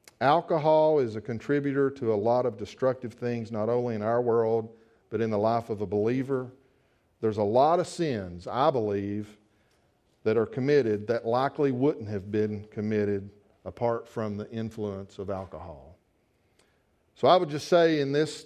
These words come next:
text of spiritual mature Christians, this is someone who, when you size up them and their reputation, you don't associate <clears throat> alcohol with them when you think of their reputation.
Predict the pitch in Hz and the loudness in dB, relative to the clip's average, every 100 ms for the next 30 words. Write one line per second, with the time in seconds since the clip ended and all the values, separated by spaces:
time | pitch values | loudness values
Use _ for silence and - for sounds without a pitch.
0 | - - 160 165 - 123 - 160 151 165 | -4 2 2 2 -6 -8 0 0 2 -2
1 | 143 131 160 156 160 160 156 165 151 117 | -4 -2 0 0 2 0 0 -6 -6 0
2 | 147 180 180 175 - 170 160 151 147 139 | 0 2 0 -2 0 0 2 2 2 0
3 | 131 139 131 127 - _ _ _ _ _ | 0 0 0 -2 -8 _ _ _ _ _
4 | _ _ _ - 139 156 151 143 139 - | _ _ _ -2 0 2 0 -2 -4 -10
5 | - - - 160 185 196 151 175 151 131 | -20 -6 2 4 6 2 4 2 2 0
6 | 175 185 180 143 135 139 156 156 151 160 | 2 2 0 0 2 4 2 0 -2 2
7 | 151 139 127 117 110 120 _ 131 135 147 | 2 2 -4 -4 -4 -8 _ -6 0 2
8 | 165 180 151 - 165 156 - 131 120 110 | 4 2 0 2 2 2 0 2 2 2
9 | 117 - - 226 151 - - _ - 139 | -2 -8 -6 -2 -2 -4 -20 _ -2 2
10 | 160 135 120 127 123 117 - 123 123 123 | 2 0 2 2 2 0 -4 -2 -2 -4
11 | 135 120 120 127 120 117 113 110 113 107 | -4 -4 -2 -2 -2 0 2 0 0 -4
12 | 87 - | -6 -10